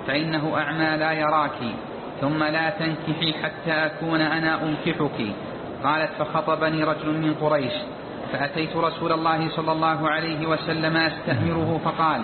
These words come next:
'ألا تنكحين من هو أحب إلي منه؟' فقلت: 'بلى يا رسول الله،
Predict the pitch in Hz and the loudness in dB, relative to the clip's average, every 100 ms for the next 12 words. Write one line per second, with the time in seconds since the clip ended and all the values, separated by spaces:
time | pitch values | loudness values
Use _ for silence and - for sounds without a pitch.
0 | 101 - - - - - 131 151 151 165 | -4 -8 -10 -10 -8 -4 0 2 2 0
1 | 156 - 156 156 160 160 160 160 151 165 | -2 -2 -2 -2 0 2 2 2 2 2
2 | 156 151 165 156 156 165 160 165 156 160 | 2 2 -2 -2 -2 0 0 2 2 2
3 | 160 - - - - - 139 160 147 160 | 0 -2 -6 -8 -6 -4 0 0 2 0
4 | 156 160 160 156 160 160 151 - 160 156 | 2 2 2 2 2 2 2 0 0 2
5 | 151 151 | 4 4